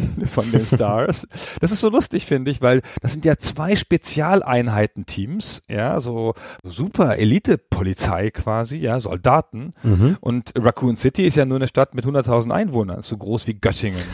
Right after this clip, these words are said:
Speaker 2: <laughs>
Speaker 1: Und ich glaube jetzt zum Beispiel nicht, dass Göttingen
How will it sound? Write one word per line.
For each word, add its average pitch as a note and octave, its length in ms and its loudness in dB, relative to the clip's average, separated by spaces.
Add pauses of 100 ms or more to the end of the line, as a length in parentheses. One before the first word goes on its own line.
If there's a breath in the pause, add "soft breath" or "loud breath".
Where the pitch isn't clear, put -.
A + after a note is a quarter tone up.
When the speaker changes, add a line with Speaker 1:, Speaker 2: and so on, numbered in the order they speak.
(180)
Speaker 2:
<laughs> F3 360 0
Speaker 1:
Und - 400 -6
ich - 260 -18
glaube C3+ 340 4
jetzt - 280 0
zum C3 100 -6
Beispiel B2 300 0
nicht, D#3+ 240 -2
dass A#2 140 -4 (200)
Göttingen D3 720 -4